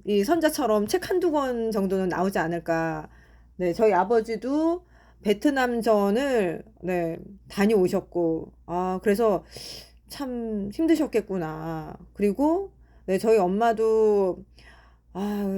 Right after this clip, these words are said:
이 일본에서 나오잖아요. 정말 못 먹고 못 살던 그 시절. 그래서 저희 딸은 그런 얘기를 해요. "아니, 왜, 어, 친할머니나 외할머니나 두 분 다 이렇게 먹는 거에 대해서 이렇게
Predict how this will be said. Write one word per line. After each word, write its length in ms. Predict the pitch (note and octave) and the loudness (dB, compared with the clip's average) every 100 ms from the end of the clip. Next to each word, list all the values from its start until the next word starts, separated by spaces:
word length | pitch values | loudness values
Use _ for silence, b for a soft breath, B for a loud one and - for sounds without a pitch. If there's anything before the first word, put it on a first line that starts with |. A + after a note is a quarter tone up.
| F#3 - G3 - - | -6 -10 -16 -20 -10
이 520 | G#3+ A#3+ B3 A3+ G3 E3+ | -2 0 2 2 2 2
일본에서 380 | E4+ F#4+ E4+ D4 | 2 2 0 0
나오잖아요. 520 | F#3 F#3+ G3 F3 F3 | 0 0 -2 -2 -2
정말 280 | F3+ G3 F#3+ | -2 -2 0
못 140 | F3+ | 0
먹고 300 | G#3+ C4+ C4 | 0 0 0
못 160 | F3 A3 | 0 0
살던 380 | A#3 A3+ G#3 F#3 | 0 0 0 -2
그 140 | F3+ | -2
시절. 440 | - F3 D#3+ D3+ - _ b b | -2 -4 -4 -6 -12 _ b b
그래서 180 | B3 B3 | -2 0
저희 220 | - B3 | 4 4
딸은 280 | - C#4+ C4+ | 4 0 0
그런 320 | - G#3 A#3+ | -4 -4 -2
얘기를 220 | G#3 G#3+ B3+ | -2 -2 -2
해요. 420 | F#3+ E3+ E3+ E3+ B B - | -2 -2 -2 -6 B B -2
"아니, 260 | B3+ D#4 | 0 2
왜, 840 | C#4+ A3+ A3+ B3+ C4 A#3 G3 D#3+ - b b b b _ - _ | 4 4 4 0 0 0 0 -2 -8 b b b b _ -20 _
어, 560 | A#3+ A#3+ A#3+ A3+ G#3+ F#3+ | -8 -4 0 2 2 0
친할머니나 640 | - G4+ G4+ F4+ D#4+ C4+ A#3 | 0 2 2 2 0 0 2
외할머니나 1080 | F#3+ A#3+ B3+ A#3+ G#3+ F3+ E3 E3+ F3 F#3 F3+ | 2 2 0 -2 -2 -2 -4 -4 -2 -2 -4
두 100 | A3+ | -6
분 140 | C4+ | 0
다 60 | A3+ | 0
이렇게 180 | A3 G#3+ | 0 0
먹는 420 | F#3 A3 E4+ E4+ | 2 2 2 2
거에 180 | D#4+ B3+ | 2 2
대해서 280 | A#3+ A#3+ | 2 2
이렇게 300 | G#3+ A3+ G3 | 0 0 -2